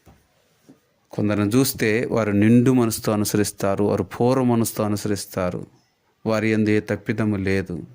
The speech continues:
కొత్త నిబంధనకు వచ్చినాక సజ్జనులు, నీతిమంతులు, నిజంగా ఇస్రాయేలు వారు అని చెప్పి కొన్ని మాటలు రాయబడతాయి.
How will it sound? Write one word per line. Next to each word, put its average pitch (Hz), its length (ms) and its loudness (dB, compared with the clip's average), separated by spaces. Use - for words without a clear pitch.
కొత్త 113 240 -6
నిబంధనకు 101 500 -4
వచ్చినాక 98 540 -6
సజ్జనులు, 101 680 -2
నీతిమంతులు, 107 840 0
నిజంగా 113 520 2
ఇస్రాయేలు 120 920 0
వారు 107 540 -2
అని 135 260 -2
చెప్పి 127 280 -2
కొన్ని 117 240 -2
మాటలు 127 400 -2
రాయబడతాయి. 101 640 -6